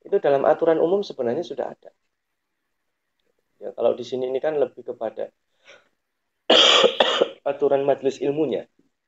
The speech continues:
Dan yang menarik tadi itu saya justru tekankan begini.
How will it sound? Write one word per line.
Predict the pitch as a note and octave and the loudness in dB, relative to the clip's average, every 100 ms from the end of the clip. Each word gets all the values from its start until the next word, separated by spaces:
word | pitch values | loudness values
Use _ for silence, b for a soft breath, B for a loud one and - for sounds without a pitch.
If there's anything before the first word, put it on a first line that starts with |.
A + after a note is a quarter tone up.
| - _ _ _ _ _ _ _ _ _ _ _ _ | -20 _ _ _ _ _ _ _ _ _ _ _ _
Dan | G#2+ G2 - _ _ - | -8 -8 -16 _ _ -4
yang | B2+ B2+ | -4 0
menarik | B2 A#2+ B2 - | 2 4 4 2
tadi | A#2+ A#2+ A#2 | -2 -2 -6
itu | A#2 D#3+ D#3+ - | -6 -4 -4 -4
saya | C3 D3 | -8 -8
justru | A2+ C#3+ - - | -8 -6 -6 -8
tekankan | A#2 A#2 A#2 C#3 C3 | -10 -8 -8 -10 -12
begini. | B2 C3 G#2+ | -14 -16 -16